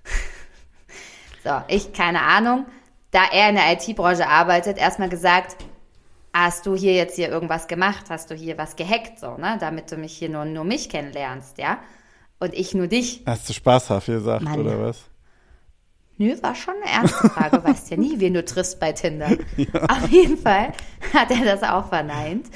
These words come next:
Speaker 1: Und ich war so, „Ja, ja, okay, gut, dann ist es jetzt so. Dann schreiben wir halt jetzt hier bei Instagram“, und haben dann auch Handynummern getauscht und wie auch immer, pipapo,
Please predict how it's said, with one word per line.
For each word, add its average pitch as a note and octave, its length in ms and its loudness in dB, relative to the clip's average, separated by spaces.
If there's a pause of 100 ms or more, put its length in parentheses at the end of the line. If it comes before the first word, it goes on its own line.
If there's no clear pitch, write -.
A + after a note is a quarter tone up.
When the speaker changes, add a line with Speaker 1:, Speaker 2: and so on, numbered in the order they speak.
(300)
Speaker 1:
Und F3+ 80 -6
ich F#3+ 120 -6
war G3 140 4
so, F#3+ 100 -2
„Ja, E3 220 6
ja, F3 200 2
okay, E3+ 240 -10
gut, A3 260 -6
dann - 100 0
ist - 180 -10
es A#3+ 120 -14
jetzt B3+ 180 -8
so. D4 180 -4
Dann F3+ 380 -2
schreiben F3 360 -4
wir F3+ 60 -2
halt D#3+ 140 -2
jetzt - 160 -16
hier - 80 -12
bei D#3+ 140 -6
Instagram“, A3+ 800 -6
und E3 180 -12
haben D#3+ 80 -14
dann D#3+ 160 -12
auch - 80 -16
Handynummern G#3+ 420 -2
getauscht F#3+ 460 -4
und D3+ 160 -12 (400)
wie D3 180 -4
auch - 160 -6
immer, A#3+ 340 6
pipapo, B3 720 0